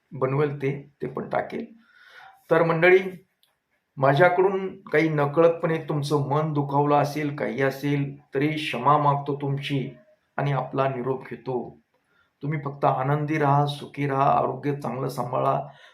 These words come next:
तुमच्या आरोग्याबरोबर कुटुंबातील मंडळींचं आरोग्य सांभाळा, खात जा वेळेवर, खात जा, पीत जा वेळेवर. हं? सगळ्यांची काळजी घ्या, स्वतःची घ्या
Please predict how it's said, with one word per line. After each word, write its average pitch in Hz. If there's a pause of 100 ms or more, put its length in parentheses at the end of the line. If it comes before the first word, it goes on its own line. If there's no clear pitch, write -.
(120)
तुमच्या 143
आरोग्याबरोबर 139
कुटुंबातील 135
मंडळींचं 127
आरोग्य 135
सांभाळा, 131 (100)
खात 123
जा 139
वेळेवर, 135 (140)
खात 135
जा, 143
पीत -
जा 71
वेळेवर. 69 (560)
हं? 294 (920)
सगळ्यांची 143
काळजी 139
घ्या, 139 (800)
स्वतःची 135
घ्या 139